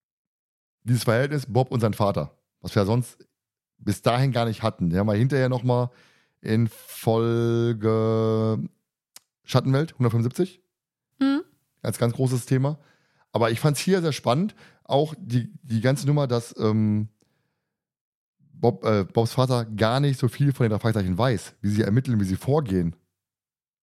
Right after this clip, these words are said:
Speaker 1: Fand ich sehr, fand ich sehr irritierend im Moment, weil ich ja doch dachte, dass er in dem Moment wirklich dann auch eingeweiht ist und was sein Sohn so treibt. Also ich hab so das Gefühl, er weiß gar nicht so von, äh, was sie machen. Wenn er gefährliche Erbschaft,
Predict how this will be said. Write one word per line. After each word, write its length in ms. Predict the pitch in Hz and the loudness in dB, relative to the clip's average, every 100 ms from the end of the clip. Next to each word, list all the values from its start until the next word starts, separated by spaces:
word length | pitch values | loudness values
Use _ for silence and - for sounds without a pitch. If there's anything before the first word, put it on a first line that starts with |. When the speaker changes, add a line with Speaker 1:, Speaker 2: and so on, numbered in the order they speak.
| _ - | _ -4
Speaker 1:
Fand 180 | 127 | -2
ich 80 | 117 | 0
sehr, 200 | 98 107 - | 0 -2 -2
fand 160 | 120 | -2
ich 80 | 117 | -2
sehr 540 | - 120 127 127 123 - - | 0 0 0 -2 -4 -8 -6
irritierend 500 | 113 113 185 175 110 | -2 0 0 0 0
im 80 | 101 | -2
Moment, 360 | 98 117 143 - _ _ _ _ | 0 0 -2 -6 _ _ _ _
weil 160 | 107 117 | 0 2
ich 80 | |
ja 100 | 120 | 0
doch 180 | 107 117 | 0 0
dachte, 360 | 120 131 147 135 | 0 -2 0 0
dass 280 | 127 113 - 123 _ | 0 -4 -12 -20 _
er 300 | 104 120 127 | -2 0 0
in 100 | 117 | 0
dem 80 | 117 | 0
Moment 360 | 120 123 - - | 2 0 -4 -10
wirklich 300 | 107 117 113 | -2 -2 0
dann 300 | 110 110 107 - _ _ _ | 0 0 -2 -6 _ _ _
auch 160 | 90 85 | -4 0
eingeweiht 440 | 131 127 117 110 | 0 2 0 0
ist 240 | 113 107 | -2 -4
und 220 | - 98 104 | -4 0 0
was 160 | 98 - | -2 -6
sein 180 | - 98 | -2 0
Sohn 160 | 110 | 2
so 140 | 95 87 | 0 -2
treibt. 340 | - 135 98 | 0 -2 0
Also 80 | 95 | -2
ich 60 | 95 | 0
hab 100 | - | 0
so 60 | |
das 80 | 110 | -2
Gefühl, 280 | 101 - 117 | 0 0 0
er 120 | 90 | 0
weiß 180 | 107 - | -2 -2
gar 140 | 107 | -2
nicht 160 | 139 - | -2 -2
so 80 | 95 | -4
von, 340 | - 101 101 | -2 0 0
äh, 240 | - 92 90 _ _ | 0 -2 -4 _ _
was 160 | - 104 | -2 0
sie 80 | 117 | 0
machen. 240 | 139 110 - - - | 0 -2 -8 -12 -2
Wenn 100 | 117 | 0
er 40 | |
gefährliche 340 | 107 123 113 | 2 0 0
Erbschaft, 420 | - 147 - 104 | 0 -2 -2 -4